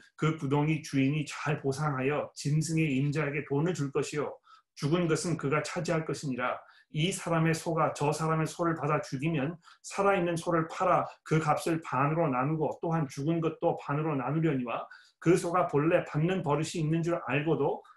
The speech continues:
그 임자가 단속하지 아니하였으면 그는 서로 소를 갚을 것이요 죽은 것은 그가 차지할 것이니라. 사람이 소나 양을 도둑질하여 잡거나 팔면 그는 소 한 마리에 소 다섯 마리로 갚고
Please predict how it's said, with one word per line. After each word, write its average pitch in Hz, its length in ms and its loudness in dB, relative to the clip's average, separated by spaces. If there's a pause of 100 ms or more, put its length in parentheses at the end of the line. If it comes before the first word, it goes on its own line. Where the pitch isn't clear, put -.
그 160 180 4
임자가 160 440 2
단속하지 160 540 0
아니하였으면 139 840 -2 (440)
그는 180 280 4
서로 202 300 4
소를 202 320 6
갚을 156 320 -4
것이요 156 400 0
죽은 160 340 -4
것은 165 320 -2
그가 151 280 -2
차지할 175 420 -4
것이니라. 131 380 -6 (400)
사람이 185 480 2
소나 190 500 0
양을 151 400 0
도둑질하여 160 680 0 (240)
잡거나 175 520 -2
팔면 185 560 -2 (220)
그는 185 260 2
소 202 340 2
한 214 220 -2
마리에 156 420 2 (120)
소 202 260 2
다섯 180 400 0
마리로 180 340 4
갚고 139 560 -2